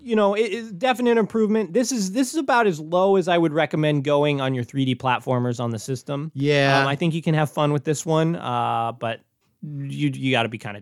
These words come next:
Speaker 2: Your,
Speaker 1: desperate.
Speaker 2: your quip tolerance needs to be pretty high.
Speaker 1: Yeah.
Speaker 2: Uh, I got another duo here. Uh, first, Magical Tetris Challenge starring Mickey Mouse. This is a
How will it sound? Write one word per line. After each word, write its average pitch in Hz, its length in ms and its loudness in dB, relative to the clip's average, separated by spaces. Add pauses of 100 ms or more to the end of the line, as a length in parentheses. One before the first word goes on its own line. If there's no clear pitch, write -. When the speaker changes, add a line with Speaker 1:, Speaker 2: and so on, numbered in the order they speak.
Speaker 2:
Your, 143 180 2
Speaker 1:
desperate. 139 100 -6
Speaker 2:
your 131 80 0
quip - 340 -4
tolerance 110 540 0
needs 104 160 -4
to 101 40 -12
be 98 100 -6
pretty 92 280 -8
high. - 200 -2
Speaker 1:
Yeah. - 140 -6 (320)
Speaker 2:
Uh, 104 360 2 (440)
I 143 200 0
got 165 160 2
another 147 320 0
duo 135 420 2
here. 131 400 0
Uh, 120 220 -2
first, 196 320 0
Magical 190 480 0
Tetris 180 500 -2
Challenge 147 560 0
starring 110 380 -4
Mickey 131 240 -6
Mouse. 120 420 -4
This - 240 -4
is 113 160 -4
a 113 300 2